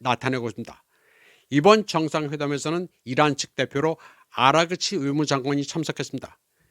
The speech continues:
이란은 지난해 브릭스의 정회원이 됐습니다. 우리아 노보시에 따르면 브릭스 국가 정상들은 유월 십삼일 이란에 대한 공격을 규탄하고 중동의 긴장 고조에 대한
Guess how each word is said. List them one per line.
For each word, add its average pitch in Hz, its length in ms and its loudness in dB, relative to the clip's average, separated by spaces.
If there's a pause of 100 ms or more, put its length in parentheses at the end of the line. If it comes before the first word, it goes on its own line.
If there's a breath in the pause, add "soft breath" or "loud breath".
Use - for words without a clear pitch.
(460)
이란은 175 440 4
지난해 165 460 0 (400 soft breath)
브릭스의 170 540 0
정회원이 156 760 -2
됐습니다. - 480 -10 (640)
우리아 214 360 6
노보시에 160 580 -4
따르면 151 420 -2 (440 soft breath)
브릭스 208 400 0
국가 143 360 -2
정상들은 135 720 -4 (300 soft breath)
유월 147 280 2
십삼일 156 480 0 (360 soft breath)
이란에 156 360 4
대한 151 320 0
공격을 139 480 -4
규탄하고 131 640 -4 (460 soft breath)
중동의 151 680 2
긴장 170 480 0
고조에 135 360 -2
대한 143 260 -2